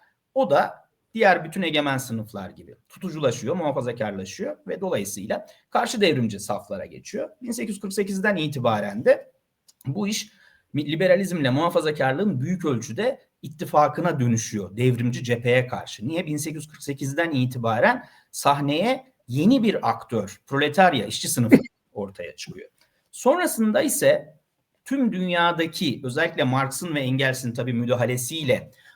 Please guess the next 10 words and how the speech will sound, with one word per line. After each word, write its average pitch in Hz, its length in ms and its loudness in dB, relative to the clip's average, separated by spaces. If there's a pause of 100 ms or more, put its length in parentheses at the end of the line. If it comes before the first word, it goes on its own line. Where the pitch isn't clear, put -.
artık - 400 0 (560)
komünizmin, 160 680 4
bilimsel 151 440 0
sosyalizmin 117 920 -2
devreye 139 380 2
girmesiyle 127 720 -2
birlikte 180 340 -6
bu 247 60 -8
sefer 214 220 -2
antikomünizm 254 760 6